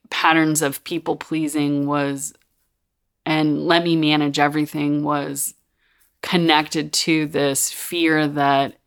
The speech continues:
I, people would say no, or I would be rejected for naming my wants. And so I would just handle things and weave my wants into that, you know, in sort of this passive-aggressive, m-, manipulative, let me fix everything and get what I want sort of approach.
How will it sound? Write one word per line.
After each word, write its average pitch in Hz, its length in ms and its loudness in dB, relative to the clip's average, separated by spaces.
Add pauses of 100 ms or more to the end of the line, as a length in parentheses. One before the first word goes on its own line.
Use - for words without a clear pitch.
(540)
I, 156 340 0 (280)
people 175 400 -2
would 156 180 4
say 156 260 4
no, 147 600 4
or 147 140 0
I 139 160 2
would 143 180 -2
be 147 140 -6
rejected 143 600 -2
for 143 120 -6
naming 147 320 -2
my 143 140 -2
wants. 143 540 0 (100)
And 151 160 -2
so 147 220 2
I 139 120 2
would 143 160 -2
just 139 200 -2
handle 147 360 0
things 147 460 0
and 139 180 -4 (440)
weave 170 440 -4
my 151 220 4
wants 147 640 0
into 156 380 -4
that, 139 500 0
you 160 100 -12
know, 143 180 -2
in 139 180 -2
sort 156 200 -4
of 139 180 -6
this 135 280 0 (380)
passive-aggressive, 147 1000 0
m-, 151 280 0 (200)
manipulative, 160 800 2
let 160 140 2
me 170 140 2
fix - 280 -4
everything 156 580 0
and 151 240 0
get 147 160 0
what 151 120 -2
I 147 100 2
want 147 300 -2
sort 147 160 -4
of 143 120 -6
approach. - 600 -6